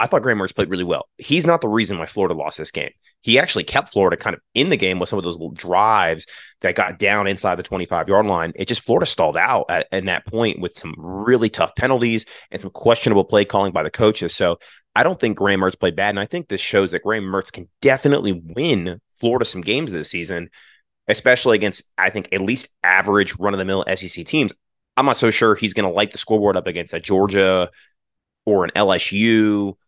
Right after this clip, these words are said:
or even a Don-, uh, uh, you know, we saw Florida State last night, their defense there, but he definitely is a quarterback that I think can put some numbers up against some average to inferior defenses and win games for the Gators this season.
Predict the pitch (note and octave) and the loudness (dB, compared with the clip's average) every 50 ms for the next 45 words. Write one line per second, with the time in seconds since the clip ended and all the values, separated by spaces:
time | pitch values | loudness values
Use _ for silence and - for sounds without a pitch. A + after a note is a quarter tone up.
0 | _ - F#2+ G#2 A2 G#2+ G#2+ F#2+ E2 D#2 - F#2 F2+ - - F2+ - - E2 - | _ 0 0 2 2 2 0 -2 -2 -2 0 0 0 0 0 -2 -2 -2 -4 -4
1 | - - F#2+ E2 D#2 D#2 E2 F2 - E2+ D#2 - F2+ F2+ D#2 - - G#2 F#2+ - | -4 -6 -6 -6 -6 -6 -8 -4 -2 -2 -2 0 0 -2 -2 -2 -2 -2 0 0
2 | D#2+ F2+ A2 - - G2 E2+ E2 D2+ F2 F2+ F2 E2+ F#2 E2+ - E2+ E2+ E2 - | 0 0 0 0 -2 -4 -6 -4 -4 -4 -4 -4 -4 -8 -6 -6 -6 -6 -4 0
3 | - F#2+ G#2 G#2 F#2+ - - F#2 F#2 - - _ _ _ _ _ _ _ _ - | 2 4 6 4 4 2 2 0 -2 -2 -4 _ _ _ _ _ _ _ _ -2
4 | - C#3 F3 C#3+ B2 C#3 - - D3 C3 A2 F#2 - - B2 A#2+ A2 G2+ F#2+ - | 0 0 2 4 4 4 4 4 2 2 2 2 2 4 4 6 6 4 4 2
5 | - F#2+ - - B2+ A#2+ - - - - - A#2 B2 A#2 - B2+ A#2 G#2 F#2+ F#2 | 0 0 0 -2 -4 -6 -6 -6 -6 -2 0 0 0 0 -2 -2 -2 0 0 0
6 | F#2 G2 F#2+ - - F2 F2+ - F#2 E2+ E2+ F2 E2 - - - F2+ E2+ D#2+ - | 0 -2 0 0 0 0 0 0 -4 -4 -4 -6 -6 -6 -4 -4 -4 -6 -8 -8
7 | _ - F2+ F2 F2 F2+ G#2 G2+ G2 - - G#2 - F2+ - - F#2+ G2+ A2+ G#2 | _ -2 0 0 2 2 2 0 0 -2 -4 -4 -4 -4 -4 -2 -2 0 0 0
8 | F#2+ E2 - F2+ E2+ - - F2+ E2+ F2+ - _ _ _ - - _ _ _ - | -2 -4 -6 -6 -6 -6 -4 -6 -6 -6 -8 _ _ _ -20 -20 _ _ _ -4
9 | G#2 G2+ - - _ - G#2 G2+ F#2 - A2 A#2 B2 C3+ A#2+ G#2+ G2 G2 G2 F#2 | -4 -4 -4 -6 _ -10 -8 -8 -2 0 2 2 2 2 0 0 -2 -2 -4 -4
10 | - - E2+ E2+ E2+ A2+ C#3+ C#3 G2+ - C#2 C#2+ - - C#2+ D2 D2+ D#2 D#2 | -6 -6 -6 -2 -2 0 0 0 -2 -4 -6 -8 -8 -8 -8 -10 -12 -12 -14